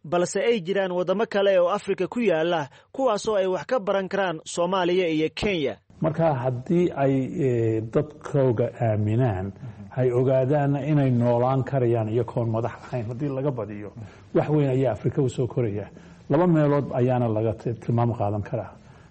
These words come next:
Speaker 2: Eh, South Africa sida ay doorashadu u dhacdo, waddanka Botswana sida u dhacdo, eh, waddanka Malaysia sida u dhacdo,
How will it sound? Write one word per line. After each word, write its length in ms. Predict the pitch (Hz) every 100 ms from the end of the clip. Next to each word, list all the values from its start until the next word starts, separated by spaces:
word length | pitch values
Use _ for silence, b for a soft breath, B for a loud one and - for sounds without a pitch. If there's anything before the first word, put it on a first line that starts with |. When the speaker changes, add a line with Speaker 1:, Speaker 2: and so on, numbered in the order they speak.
| -
Speaker 2:
Eh, 260 | 120 110 104
South 240 | 131 117
Africa 280 | 127 123 120
sida 140 | 139
ay 60 | 113
doorashadu 420 | 110 107 - 117
u 60 | 131
dhacdo, 260 | 117 117 143 170 B B -
waddanka 340 | 131 120 123
Botswana 520 | 117 107 - 120 127 120
sida 220 | 143 127
u 100 | 135
dhacdo, 280 | 117 127 147 B B B -
eh, 100 | 123
waddanka 360 | 120 110 -
Malaysia 420 | 113 117 139 - 139
sida 240 | - 131
u 140 | 131
dhacdo, 320 | 135 113 120